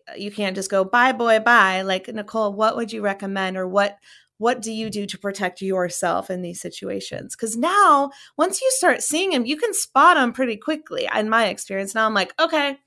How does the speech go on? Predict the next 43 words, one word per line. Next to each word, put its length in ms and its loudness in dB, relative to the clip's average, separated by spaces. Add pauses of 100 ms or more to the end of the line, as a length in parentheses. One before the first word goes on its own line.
(260)
you're 140 2
gonna 180 2
stay 460 0
at 180 -2
this 220 4
distance. 640 -4
I 20 0
don't, 160 0
we're 160 0
not 220 6
gonna 160 -4
be 100 -6
best 220 0
friends. 260 -4
We're 60 -4
not 200 4
gonna 200 -4
date," 300 -4
whatever 260 0
it 80 0
might 200 -4
be. 300 -6 (340)
Um, 280 4
but 140 0
what 180 0
happens 440 -2
when 320 -4
you're, 360 -2
you 160 -6
might 240 -2
be 80 -4
in 60 -2
a 60 -2
life 240 0
situation 600 -4
that 160 -4
you 60 -10
can't 280 -6
control? 400 -4
Like, 180 0
it 120 -16
could 160 -10
be 240 -8